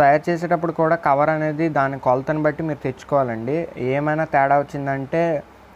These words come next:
ఒకవైపు గ్యాప్ అనేది వచ్చేస్తుంది. So, చూసుకోండి, వాటర్ అనేది బాగా వేసి కడుక్కోండి ప్లాస్టిక్ వాసన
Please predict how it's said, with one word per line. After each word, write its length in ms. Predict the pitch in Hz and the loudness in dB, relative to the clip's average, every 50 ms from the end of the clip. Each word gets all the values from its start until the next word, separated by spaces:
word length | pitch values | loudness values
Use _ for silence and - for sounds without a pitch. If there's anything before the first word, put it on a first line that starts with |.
| - - 123 | -6 -6 -6
ఒకవైపు 340 | 123 - 135 135 139 143 139 135 135 | -4 0 2 2 2 2 0 0 2
గ్యాప్ 220 | 135 131 131 - 143 | 2 2 2 2 0
అనేది 180 | 139 139 131 127 123 | -2 -2 -4 -4 -6
వచ్చేస్తుంది. 480 | - - 120 117 - - 117 113 123 156 156 | -4 -6 -8 -8 -6 -8 -6 -6 -4 -6 -6
So, 100 | - 127 117 - | -6 -8 -6 -4
చూసుకోండి, 520 | 139 139 139 - - 147 135 123 127 156 214 233 - - - - - - - - - - - - | -6 -6 -6 -6 -8 -8 -6 -4 -4 -6 -6 -8 -12 -18 -20 -20 -20 -20 -20 -20 -20 -20 -8 0
వాటర్ 340 | 135 131 139 147 151 165 165 165 | 2 2 4 4 2 2 0 2
అనేది 180 | 165 165 160 175 156 143 135 | 0 0 -2 -2 0 2 2
బాగా 220 | 131 143 151 151 151 143 | 2 4 2 2 0 0
వేసి 200 | 143 147 - - - | -2 -2 -4 -4 -2
కడుక్కోండి 540 | 139 135 139 - - - 147 123 117 127 139 - 139 | -2 -2 -2 -4 -4 -4 -4 -2 -2 -4 -4 0 0
ప్లాస్టిక్ 400 | 127 127 131 127 - 143 131 139 | 0 0 0 -2 -4 -2 0 2
వాసన 240 | 135 131 135 135 131 | 2 2 0 -4 -6